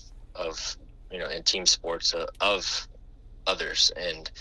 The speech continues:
I think so much of the narrative and the things that we wanna portray about sports and things is, you know, that individual. But I learned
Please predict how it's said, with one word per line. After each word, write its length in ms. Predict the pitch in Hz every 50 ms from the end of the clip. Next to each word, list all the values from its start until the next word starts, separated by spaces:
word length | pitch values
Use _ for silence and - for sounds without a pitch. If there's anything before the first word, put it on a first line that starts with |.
| - - - - - -
I 100 | - 85
think 340 | - - - 87 85 - -
so 380 | - - - - - 95 92 92
much 360 | 90 90 87 90 87 - -
of 540 | 87 85 80 78 - - - - - - - - - - - - - - - - - -
the 100 | - 87
narrative 560 | 87 87 90 95 95 92 - 87 87 87 85
and 80 | 85 -
the 60 | -
things 320 | - - 92 87 85 -
that 180 | 85 85 - -
we 220 | - 85 - 82
wanna 320 | 82 82 87 90 90 90 87
portray 640 | - - 87 - - - 95 92 92 90 90 87
about 360 | 87 - - 82 82 87 - - - - - - - - - - -
sports 600 | - - - - - 107 98 98 95 92 - - -
and 140 | 87 90 -
things 320 | 95 95 90 92 90 82
is, 340 | 82 82 82 - - - - 90
you 60 | 95
know, 80 | 90
that 180 | 87 90 87 -
individual. 720 | 90 95 95 90 - - 98 95 - 85 82 78 78 - - -
But 180 | - - - - - - -
I 160 | 85 85 87
learned 480 | 87 87 87 85 85 82 - - -